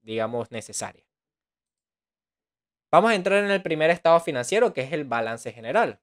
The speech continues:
¿Cómo no? El balance general yo lo veo como una fotografía, ¿ok? Una fotografía que se le hace a una empresa. Cuando tú le haces una fotografía a tu cuarto, por ejemplo,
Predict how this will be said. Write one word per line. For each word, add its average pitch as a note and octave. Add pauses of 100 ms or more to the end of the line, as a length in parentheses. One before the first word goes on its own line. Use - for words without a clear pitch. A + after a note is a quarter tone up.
(240)
¿Cómo A2+
no? G3+ (920)
El D#3+
balance A3+
general A3 (580)
yo F3+
lo A#3
veo A3+
como F3
una G#3+
fotografía, F3
¿ok? - (140)
Una D#3+
fotografía F3+
que E3+
se D3
le C#3
hace G#3+
a -
una C3+
empresa. A#2 (580)
Cuando F3
tú A#3
le C#4
haces C4+
una C4
fotografía F#3
a F3+
tu G3
cuarto, C3
por B2+
ejemplo, C3+